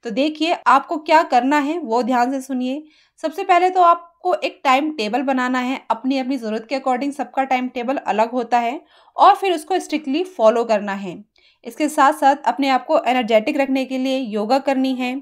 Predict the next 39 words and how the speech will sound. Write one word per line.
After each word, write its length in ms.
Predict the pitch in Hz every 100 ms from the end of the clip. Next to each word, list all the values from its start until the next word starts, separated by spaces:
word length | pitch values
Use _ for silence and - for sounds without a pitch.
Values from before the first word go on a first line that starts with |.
| -
और 180 | 277 381
साथ 240 | 370 294 294
ही 160 | 302 302
साथ 220 | 294 302 -
प्रोटीन 420 | 277 262 320 320
रिच 180 | 294 302
डाइट 340 | 226 214 220 226
लेनी 260 | 226 240
है, 140 | 254 302
जिससे 280 | 247 285
कि 260 | 262 294 -
आप 240 | 220 294 - _ -
अच्छा 280 | - 370
फील 280 | 349 302 277
करो, 360 | 262 262 285 -
एनर्जेटिक 520 | 247 269 269 262 269 269
फील 220 | 277 247
करो, 200 | 247 302
ताकि 380 | 311 254 262 302
आप 180 | 311 311
अच्छे 220 | - 294
से 120 | 320
कंसंट्रेट 640 | 311 240 220 247 226 269 294
कर 200 | 302 294
पाओगे 340 | 269 233 262
अपनी 260 | 277 277 330
स्टडी 320 | 311 220 202
पर 280 | - 175 -
और 180 | 254 262
साथ 300 | - 311 269
ही 60 | 277
साथ 280 | 320 359 -
आपको 280 | 233 233
अच्छे 340 | 339 - - 247
से 180 | 311 349
नींद 440 | 247 202 240 247
भी 120 | 247
लेनी 280 | 247 240 233
है, 160 | 233